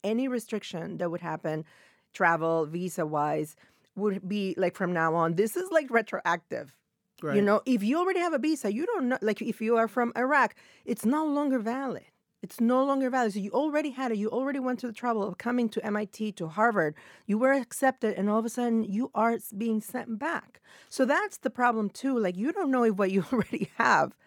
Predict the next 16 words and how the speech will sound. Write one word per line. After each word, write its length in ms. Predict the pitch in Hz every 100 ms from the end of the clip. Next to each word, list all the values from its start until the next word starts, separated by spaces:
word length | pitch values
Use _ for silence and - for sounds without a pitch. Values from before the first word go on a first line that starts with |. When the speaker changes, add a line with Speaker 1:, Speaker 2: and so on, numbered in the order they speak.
| _ _ _ -
Speaker 1:
is 140 | 202 190
Speaker 2:
Is 100 | 165
okay. 400 | 160 156 165 226
Speaker 1:
is 120 | 208
okay. 500 | 233 214 277 220 151 - -
I 60 | 220
remember, 680 | 240 254 240 247 214 175 - _
this 260 | 170 185 -
is 220 | 190 175
within 640 | - 165 180 190 180 160 - -
the 120 | 196
first 340 | - 208 185
days 300 | - 175 175
of 240 | - 156 175
Trump 300 | 196 165 -
winning 420 | 160 165 151 135